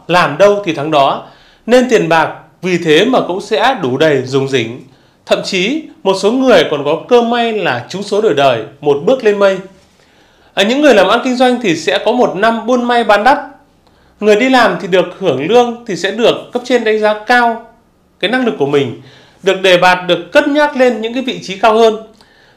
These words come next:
Nếu biết tích lũy tiền bạc ngay từ bây giờ thì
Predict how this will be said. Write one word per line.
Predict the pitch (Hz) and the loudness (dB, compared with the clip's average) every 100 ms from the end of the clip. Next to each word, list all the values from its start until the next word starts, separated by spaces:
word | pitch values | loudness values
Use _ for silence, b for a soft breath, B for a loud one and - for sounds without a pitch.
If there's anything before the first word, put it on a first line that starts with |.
| - | 0
Nếu | 196 | 2
biết | 226 311 - | 4 2 0
tích | 320 - | -4 -4
lũy | 262 294 | -6 -2
tiền | 254 185 | 0 2
bạc | 180 185 190 | 2 0 -2
ngay | 240 240 | -2 0
từ | 175 | 0
bây | 185 | 0
giờ | 185 165 123 - - | 2 2 2 -4 -8
thì | 180 160 156 | -4 -2 -4